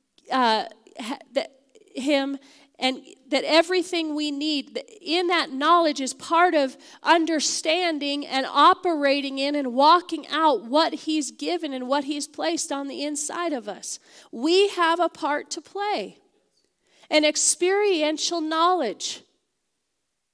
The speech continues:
And remember, I'm gonna remind us again of what that is. That's not just knowing the word, it's doing the word.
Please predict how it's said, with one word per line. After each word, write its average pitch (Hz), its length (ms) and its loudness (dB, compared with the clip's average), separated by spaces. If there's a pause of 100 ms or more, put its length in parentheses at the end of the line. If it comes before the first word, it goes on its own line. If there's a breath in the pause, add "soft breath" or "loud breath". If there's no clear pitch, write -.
(880)
And 294 160 2
remember, 349 840 2
I'm 254 140 -4
gonna 302 160 0
remind 311 560 -2
us 349 180 0
again 311 380 -6
of 247 140 -6
what 294 220 -4
that 311 180 0
is. 359 180 -2
That's 254 260 -4
not 349 240 -2
just 330 280 -2
knowing 311 480 0
the 247 120 -2
word, 226 400 -4
it's 285 280 -8
doing 294 580 -4
the 214 140 -6
word. 190 420 -10